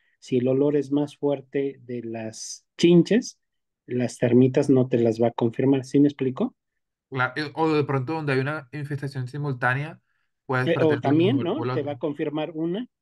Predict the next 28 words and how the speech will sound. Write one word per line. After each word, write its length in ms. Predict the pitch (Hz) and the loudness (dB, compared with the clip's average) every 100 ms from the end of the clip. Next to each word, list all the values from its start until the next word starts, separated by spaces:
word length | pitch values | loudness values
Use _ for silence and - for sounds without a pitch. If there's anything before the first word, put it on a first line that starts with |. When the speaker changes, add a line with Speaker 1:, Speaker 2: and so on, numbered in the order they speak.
| _ _ - | _ _ -12
Speaker 1:
y 100 | 127 | -6
la 120 | 139 | -4
otra 180 | 139 143 | -4 -4
tal 260 | - 135 | 0 2
vez 220 | 139 135 143 | 4 2 2
no. 220 | 196 - _ _ - | 0 -2 _ _ -6
Habría 300 | 139 160 202 | 0 2 2
Speaker 2:
Ok. 20 | |
Speaker 1:
que 100 | 240 | 0
entrenar 500 | 220 170 156 175 175 | 0 0 0 0 -2
el 180 | 165 139 | -4 -4
perro 380 | - 156 156 175 - | -2 -4 -2 -6 -8
justamente 720 | 156 151 151 139 143 147 139 | -14 -10 -6 -2 -2 -2 -4
para, 500 | - 139 127 117 110 _ _ _ _ - | -6 -6 -6 -8 -12 _ _ _ _ -4
para 220 | 123 131 | 2 4
esas 380 | 143 160 139 123 | 6 4 2 2
dos. 500 | 147 196 254 - _ _ | 4 4 2 -8 _ _
Eso 280 | 160 143 185 | -2 0 2
es 220 | 160 151 | 2 4
un 120 | 165 147 | 2 2
proceso 520 | 143 123 139 131 151 | 0 0 -2 -2 -4
que 100 | 135 120 117 - | -2 -4 -6 -8
diría, 300 | 131 143 135 | -2 0 2
Speaker 2:
Ya. 40 | |
Speaker 1:
"Ok". 160 | 160 220 277 - _ _ _ | 0 0 -2 -6 _ _ _
Speaker 2:
Y 100 | 147 | -4
una 140 | 147 156 | -2 -2
pregunta, 640 | 151 147 143 151 - | -4 -4 -6 -8 -10